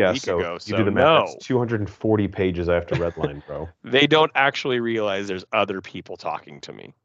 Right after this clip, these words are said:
Speaker 2: That's my favorite part of my job. So I'm glad that lawyer was part of Ever Misery. One day.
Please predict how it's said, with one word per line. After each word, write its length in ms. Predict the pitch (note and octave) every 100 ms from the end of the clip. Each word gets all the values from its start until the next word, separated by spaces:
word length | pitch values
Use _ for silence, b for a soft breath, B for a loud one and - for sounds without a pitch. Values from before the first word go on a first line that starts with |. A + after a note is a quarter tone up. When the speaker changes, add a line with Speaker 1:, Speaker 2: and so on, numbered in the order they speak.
| _
Speaker 2:
That's 160 | - -
my 100 | F#2
favorite 300 | - E2 C#2
part 160 | C#2+ D2+
of 60 |
my 120 | -
job. 300 | - - A#2+ _ _ _ _ _ _ _ _ _ _ _ -
So 380 | - F#2 E2+ -
I'm 180 | C#3 C3+
glad 180 | B2+ A2+
that 120 | G#2
lawyer 240 | G2+ F#2+ F#2
was 140 | F2+
part 160 | - F2
of 80 |
Ever 220 | E2 F2 D#2+
Misery. 380 | D2+ D#2 D2+ D2+ _ _ _ _ _ _ _ _ -
One 260 | G2 F2 E2+
day. 200 | D#2